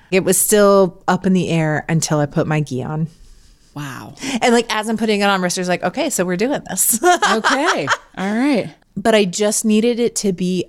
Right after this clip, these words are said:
Speaker 1: okay to me and not devastating to me if I chose not to.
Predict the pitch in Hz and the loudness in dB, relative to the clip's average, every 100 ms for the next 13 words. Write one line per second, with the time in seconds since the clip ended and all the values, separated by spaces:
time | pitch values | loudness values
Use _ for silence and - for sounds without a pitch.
0 | - 180 180 - - - 151 156 160 202 | 0 0 0 -2 -2 -2 -4 -2 -4 -6
1 | 220 _ _ _ _ _ _ _ _ _ | -10 _ _ _ _ _ _ _ _ _
2 | _ _ - 190 185 196 175 156 147 - | _ _ -8 -2 0 2 2 0 -6 -2
3 | 170 170 160 143 _ - 180 180 170 - | 0 0 -2 -6 _ -2 0 0 -2 -2
4 | 156 151 147 - 143 143 131 113 143 _ | -2 -2 -4 -6 -6 -6 -6 -8 -12 _
5 | _ 170 165 160 - 156 151 - 139 - | _ -8 -4 -4 -4 -4 -4 -8 -14 -16
6 | - - | -18 -18